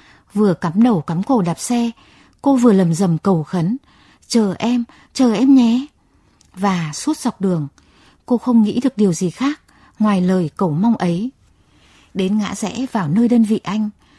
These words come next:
Lê đã thấy những chuyến xe zin ba cầu chở bộ đội lặc lè bò trên đường đất đỏ đầy những ổ gà. Cô xuống xe,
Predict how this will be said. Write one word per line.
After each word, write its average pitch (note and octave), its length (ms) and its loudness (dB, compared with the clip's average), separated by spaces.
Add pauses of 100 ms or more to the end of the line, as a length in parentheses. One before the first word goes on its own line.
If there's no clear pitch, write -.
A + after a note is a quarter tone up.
(320)
Lê C4 240 6
đã A#3+ 120 -2
thấy G#3+ 220 0
những A#3+ 200 2
chuyến G#3+ 240 0
xe C4+ 200 -2
zin B3+ 300 4
ba C4 120 4
cầu F#3 360 -2 (320)
chở G#3+ 200 0
bộ F3 140 -2
đội F#3+ 260 -2
lặc F#3 240 -6
lè F3+ 300 -4 (300)
bò F#3 240 0
trên B3+ 320 0
đường G3+ 160 0
đất A#3+ 200 -6
đỏ F3+ 260 -2 (380)
đầy G3 240 2
những F3+ 360 -2
ổ F#3 240 -2
gà. E3 340 -6 (960)
Cô A#3 140 2
xuống F3 260 -4
xe, A3 380 -6